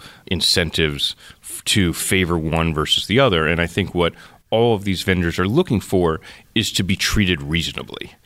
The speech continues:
And so we've had good luck, thankfully, on putting together a draft proposal of, of, so it was literally a year ago. It's, it's an amazingly fast process as well.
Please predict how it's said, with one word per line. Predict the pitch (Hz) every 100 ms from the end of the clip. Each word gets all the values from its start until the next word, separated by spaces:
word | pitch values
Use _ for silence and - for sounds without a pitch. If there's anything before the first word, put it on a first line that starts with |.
| - - - -
And | 107
so | 95 - 98
we've | 87 90 101
had | - - 92 95 92 92 - -
good | 104 98
luck, | 87 90 87 -
thankfully, | 95 85 - 85 80
on | 73 73
putting | - 98 90
together | 78 78 82 80 78 76 - - - -
a | 85
draft | - 78 82 85 80 - - - - - -
proposal | - - 165 175 156 147 120
of, | 92 -
of, | 104 95 -
so | 110 92 87
it | 92 92
was | 92 131
literally | 175 190 127
a | 92
year | 87 120 101
ago. | 71 69 69
It's, | 69
it's | 60 -
an | 90
amazingly | 90 117 107 85 82
fast | 78 - 87 -
process | - 73 82 -
as | 76
well. | 85 85 78